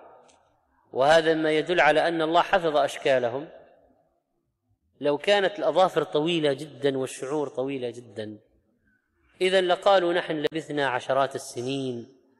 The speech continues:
أو مئات السنين"، لكن كانت مناظرهم طبيعية، ولذلك لما تساءلوا بينهم: "كم يا ترى نمنا وكم لبثنا في الكهف؟" كان الجواب: "يوما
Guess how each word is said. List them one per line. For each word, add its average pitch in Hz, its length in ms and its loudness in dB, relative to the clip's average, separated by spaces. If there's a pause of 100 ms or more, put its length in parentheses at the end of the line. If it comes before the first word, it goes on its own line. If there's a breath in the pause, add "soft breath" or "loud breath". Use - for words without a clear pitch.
(200)
أو 147 100 4
مئات 143 320 0
السنين"، 120 400 -10 (680)
لكن 196 440 4 (320)
كانت 233 360 4 (600)
مناظرهم 175 580 2
طبيعية، 160 760 -2 (920)
ولذلك 202 540 4
لما 185 200 2
تساءلوا 180 560 2
بينهم: 160 480 -2 (360)
"كم 254 480 2
يا 175 200 4
ترى 160 320 0
نمنا 143 540 -2 (600)
وكم 247 400 2
لبثنا 190 460 0
في 156 100 -4
الكهف؟" 147 560 -2 (680)
كان 254 240 6
الجواب: 220 520 4
"يوما 262 520 4